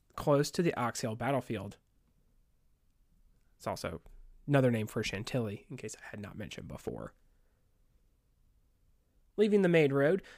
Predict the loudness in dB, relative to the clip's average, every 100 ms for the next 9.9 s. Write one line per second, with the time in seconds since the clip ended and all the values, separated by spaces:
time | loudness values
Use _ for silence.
0 | -2 2 4 4 4 2 2 2 2 2
1 | 2 0 -4 _ _ -4 0 2 2 -2
2 | -6 -8 -10 _ -2 2 2 2 0 0
3 | 0 2 0 -2 -2 0 2 2 0 -6
4 | -4 -2 0 0 0 -2 -2 -4 -6 -8
5 | -6 -2 0 -2 -6 -6 -16 _ _ _
6 | _ _ _ _ _ _ _ _ -8 -6
7 | 0 2 2 2 0 -4 -8 -4 0 2
8 | 2 2 2 0 -2 -4 -6 -6 -4 -6
9 | -6 -10 -10 -2 0 0 -2 -4